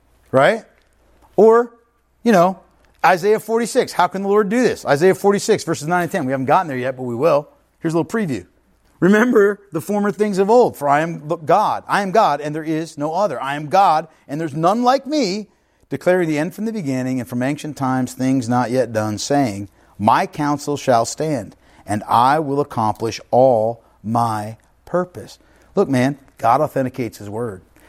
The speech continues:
and his word stands forever. And that's why he says, "The grass withers and the flower fades, but the word of our Lord will stand forever," because it does, right? It's truth.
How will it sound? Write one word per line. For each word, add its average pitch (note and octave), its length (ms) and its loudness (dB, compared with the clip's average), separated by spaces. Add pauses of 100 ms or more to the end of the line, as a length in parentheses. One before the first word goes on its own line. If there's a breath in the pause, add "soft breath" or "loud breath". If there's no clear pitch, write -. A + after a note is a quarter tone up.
and A2+ 140 -2
his G#2+ 140 -2
word B2 240 4
stands C3 340 0
forever. G#2 500 -8 (200 loud breath)
And A2+ 120 0
that's C3+ 200 2
why C#3+ 140 2
he C3 100 -2
says, A#2 260 -4
"The A2 80 -8
grass A2+ 340 0
withers A2 360 -6
and G#2+ 80 -6
the F#2+ 40 -12
flower A2 360 0
fades, A2 420 -2 (180 loud breath)
but G#2+ 120 -8
the A#2 80 -4
word A2 200 -2
of G#2+ 120 -2
our A2 100 2
Lord A2+ 300 -4
will G2 80 -12
stand F#2 420 -10
forever," G2+ 400 -4
because F#2 440 -8
it F#2+ 280 -8
does, G#2 640 -2 (300)
right? G#2+ 300 2 (240)
It's G2 200 -4
truth. C#3 580 2